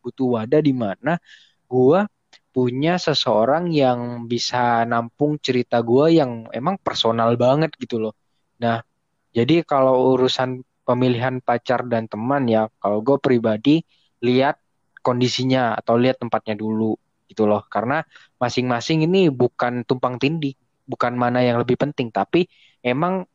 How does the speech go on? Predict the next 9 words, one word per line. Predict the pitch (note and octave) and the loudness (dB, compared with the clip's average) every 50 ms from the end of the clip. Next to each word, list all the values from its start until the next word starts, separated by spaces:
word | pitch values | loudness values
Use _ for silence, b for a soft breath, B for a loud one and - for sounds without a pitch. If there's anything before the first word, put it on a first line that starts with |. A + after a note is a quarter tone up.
| _ _ - | _ _ -8
emang | C#3 D3+ D#3+ E3 E3 | -4 -2 0 0 2
gak | E3 D#3 - | 2 2 0
sama. | F3+ G3 G3 F3 D#3 D#3 - _ _ _ - | 0 -2 0 0 -2 -2 -4 _ _ _ -4
Gak | C3 C3 A#2 | -2 -2 0
sama | A2+ A2+ A#2+ D3 F3 F#3+ G3 - | 0 -2 -2 -2 -2 -2 -4 -2
dalam | - C#3 B2+ B2+ B2+ B2 A#2+ | 0 2 2 2 2 2 0
artian | A2+ - - G#2+ B2 D3+ | -2 -2 -2 0 0 0
porsinya | E3+ - C#3 A#2+ A#2+ - - B2 C#3 E3 F3 - _ _ _ _ _ _ _ | 0 0 -2 -2 -2 -4 -6 -6 -4 -4 -4 -6 _ _ _ _ _ _ _
beda. | - C#3 C#3+ C3+ C3+ C3 A#2+ - | 2 2 2 4 2 0 0 -2